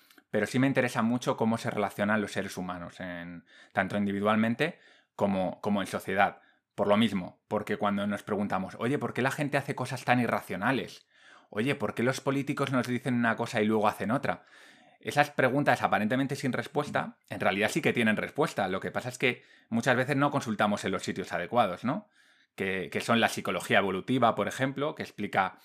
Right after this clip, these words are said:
cómo han evolucionado nuestras mentes en base a cómo éramos hace cincuenta mil, cien mil años, o la psicolo-, eh, la sociología evolutiva también, que está estudiando cómo se comportan las, las, las tribus,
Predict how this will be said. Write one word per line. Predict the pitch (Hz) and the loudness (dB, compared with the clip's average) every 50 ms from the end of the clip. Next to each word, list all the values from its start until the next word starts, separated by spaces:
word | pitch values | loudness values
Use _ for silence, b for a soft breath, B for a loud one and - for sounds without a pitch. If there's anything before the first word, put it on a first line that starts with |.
| b b b b _ | b b b b _
cómo | - 117 110 120 113 | 0 4 6 6 8
han | 110 | 8
evolucionado | 110 104 104 101 - - 107 104 101 101 101 104 98 - - | 6 4 4 2 0 0 4 4 6 6 4 2 0 -4 -8
nuestras | - - 98 87 - | -2 0 0 0 2
mentes | 104 104 107 107 - 107 95 - - B B B B B | 2 2 2 2 0 -2 -4 -4 -8 B B B B B
en | - 98 95 | -8 -4 0
base | 95 101 - - 107 | 0 0 2 4 4
a | 95 95 - | 4 4 4
cómo | - 101 98 98 98 | 0 -2 0 0 0
éramos | 98 95 95 95 92 90 - - | 0 0 -2 -4 -6 -8 -4 -4
hace | 95 - - - 92 90 90 87 85 82 82 82 80 b b b b _ | -4 -4 -4 -6 -8 -8 -6 -8 -8 -8 -10 -12 -14 b b b b _
cincuenta | - - 85 82 87 87 82 - - | -16 -14 -12 -10 -8 -8 -8 -6 0
mil, | 95 131 151 139 - | 2 4 4 2 2
cien | - - 101 95 | 0 -2 -2 0
mil | 104 104 110 | 2 2 4
años, | 127 143 143 143 170 202 220 - B B B B B B B B B B B _ | 4 4 2 0 -2 -4 -6 -8 B B B B B B B B B B B _
o | - 104 101 98 | 0 2 4 4
la | 101 95 | 4 2
psicolo-, | - - 98 87 98 95 92 - - | 0 -2 -4 -4 -2 -2 -2 -4 -6
eh, | 110 98 92 92 90 90 92 92 92 | -8 -6 -4 -4 -4 -6 -6 -6 -6
la | 90 92 | -6 -6
sociología | - - 98 - - 90 87 - - 135 147 143 | -6 -8 -8 -6 -6 -6 -6 -4 0 4 6 6
evolutiva | 123 110 104 101 95 127 143 156 123 | 6 6 4 2 2 2 2 4 4
también, | 104 98 104 120 143 | 2 2 0 0 -2
que | 139 107 | -2 -4
está | 95 - 107 101 | -4 -2 -2 -2
estudiando | - - 110 104 104 107 107 104 95 - | -2 -2 -2 0 2 2 2 2 0 0
cómo | - 123 139 151 131 | 0 0 0 0 -2
se | - 104 | -2 -4
comportan | 104 101 90 117 104 104 - 104 101 101 | -4 -2 -2 -2 -4 -2 0 -2 -2 -2
las, | 98 98 95 95 95 | -2 -4 -6 -6 -8
las, | 95 95 101 92 - - | -8 -8 -8 -8 -10 -10
las | - 98 87 87 - - | -8 -8 -8 -8 -6 -4
tribus, | 127 120 131 131 127 123 147 165 - | -2 0 0 2 2 0 0 -2 -6